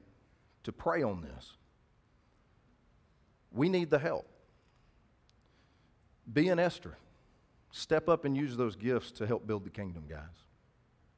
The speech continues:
And I'm gonna tell you right now, guys, if, if you can't, you got two choices. You can either jump on God's movement, or you can watch it move by. The choice is yours.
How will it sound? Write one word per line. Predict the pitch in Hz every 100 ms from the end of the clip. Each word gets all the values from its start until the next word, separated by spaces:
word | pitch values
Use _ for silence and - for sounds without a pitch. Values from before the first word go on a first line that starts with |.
| _ _ _ - _
And | 123
I'm |
gonna | 127
tell | 143 160
you | 143
right | 139 131
now, | 123 135 123
guys, | 117 117 117 104
if, | 101 -
if | 107 -
you | 101
can't, | - - 139 147 143 - - _ - _ _ _ _ _ _ _ _
you | 120
got | 135 -
two | 180
choices. | - 104 85 - - - _ _ _ _ _
You | 110 170
can | 185 165
either | 147 127
jump | 98 139 151
on | 160 147
God's | 143 147
movement, | 131 110 98 110 - - _ _ _ _ _ _ _ _ _ _
or | 113
you | 110
can | 110
watch | 110 95
it | 95
move | 95 85
by. | 73 113 - _ _ _ _ _ _ _ _ _ _ _ - - _ _ _ _ _ - - - - - - -
The | -
choice | 156 156 131
is | 117
yours. | 147